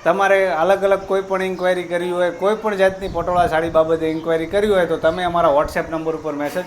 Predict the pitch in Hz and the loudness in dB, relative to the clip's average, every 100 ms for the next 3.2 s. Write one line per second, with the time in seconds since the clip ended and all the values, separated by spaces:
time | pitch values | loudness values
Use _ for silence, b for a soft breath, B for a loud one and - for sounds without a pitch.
0 | - 175 151 131 117 113 110 110 B B | -4 -4 -4 -6 -8 -8 -10 -14 B B
1 | 151 185 190 196 196 202 190 165 175 185 | -4 0 2 0 -2 0 0 0 0 2
2 | 190 214 180 170 196 175 185 185 190 190 | 2 -2 -2 -2 -2 -2 -4 -2 -6 -4
3 | 185 190 | -4 -4